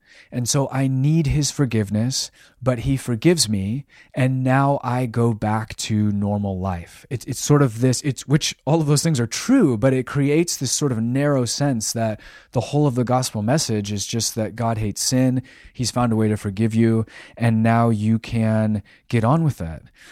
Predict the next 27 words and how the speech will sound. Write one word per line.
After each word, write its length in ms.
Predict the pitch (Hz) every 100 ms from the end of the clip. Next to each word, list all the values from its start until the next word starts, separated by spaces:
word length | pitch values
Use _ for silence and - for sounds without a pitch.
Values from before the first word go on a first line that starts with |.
| -
Uh, 100 | 117
but 180 | 113 135
the 100 | 139
real 340 | 127 151 190
gospel 720 | 151 113 127 185 - 113 98 101
is 180 | 139 117
much 320 | 113 156 180
wider 640 | 110 104 104 117 147 170 131
than 200 | 98 90
that. 340 | 87 76 - _ - - -
And 80 | 131
so 80 | 156
you 140 | 156
have 160 | 139 151
to 180 | - -
ask 300 | 147 180 -
yourself, 640 | 107 - 90 87 90 _ _ _ _ _ - -
is 280 | 170 180 147
my 380 | 135 143 165 170
version 400 | 135 160 151 135
of 120 | 110
the 80 | 98
gospel 760 | 113 143 - 98 85 101 143 - - - - 113
good 340 | 107 160 156
news 680 | 120 127 165 113 95 104 -
for, 520 | - - 131 131 123
uh, 280 | 117 90 127